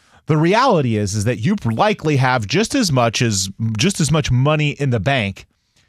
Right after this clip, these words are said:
as you have, uh, your mortgage, and the money in your bank account is gonna get five, five and a half percent, and you're gonna pay an eight percent mortgage. That's a two point five percent spread. The same thing was happening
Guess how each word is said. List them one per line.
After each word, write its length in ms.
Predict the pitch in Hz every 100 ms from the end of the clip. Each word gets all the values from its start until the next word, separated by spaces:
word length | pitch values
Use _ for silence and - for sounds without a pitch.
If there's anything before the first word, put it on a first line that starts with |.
| _ _ -
as 220 | 143 107
you 100 | 139
have, 460 | 120 139 156 135 120
uh, 60 | 147
your 200 | 123 123
mortgage, 580 | 123 156 113 90 95 - _ - - _ -
and 100 | 151
the 60 | 147
money 260 | 165 185
in 140 | 180 170
your 80 |
bank 260 | 143 156 170
account 480 | 143 143 127 131 - _ -
is 120 | 131
gonna 160 | 131 143
get 200 | 139 120
five, 280 | 143 131 120
five 220 | 127 123
and 80 | 117
a 60 |
half 200 | 143 139
percent, 420 | 110 - 104 101 - _ - - -
and 100 | 135
you're 80 | 139
gonna 140 | 139
pay 160 | 139 131
an 80 |
eight 140 | 123 120
percent 300 | 120 127 117
mortgage. 360 | 139 123 107
That's 180 | 135 123
a 60 | 147
two 220 | - 151
point 260 | 147 135 107
five 240 | 123 113
percent 340 | 120 - 110
spread. 420 | - - 135 80 - - - -
The 140 | 147 147
same 360 | - 226 285
thing 280 | 226 190 220
was 160 | 139 -
happening 560 | 190 202 113 98 107